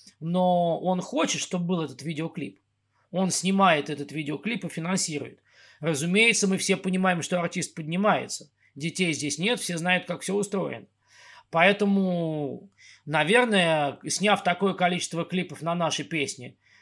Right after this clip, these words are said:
Михаил Гуцериев, э, ну, тоже внёс в лепту в моё продвижение.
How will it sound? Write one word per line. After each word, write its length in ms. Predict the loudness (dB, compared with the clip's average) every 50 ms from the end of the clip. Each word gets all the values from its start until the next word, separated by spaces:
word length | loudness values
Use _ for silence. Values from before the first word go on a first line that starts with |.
| _ _ -12
Михаил 440 | -8 -8 -2 2 2 2 4 2 0
Гуцериев, 640 | -2 -4 -2 -2 0 0 0 0 0 -2 -4 -4
э, 280 | -6 -4 -2 -2 -2 -2
ну, 100 | -4 -6
тоже 600 | -2 0 2 4 4 4 4 4 4 4 4 4 2 0
внёс 320 | 0 0 0 0 0 0 0
в 40 | 0
лепту 340 | 0 0 0 -2 -6 -8
в 40 | -4
моё 600 | -2 0 0 0 0 0 0 0 0 -2 -4 -6 -12 _ _ _ _ _ _ _ _ _ _ _ _ _ _ _ _ _ _ _ _ _ _ _ _ -4
продвижение. 800 | -2 -2 0 2 2 2 4 2 2 0 0 -2 -6 -10 -12 -14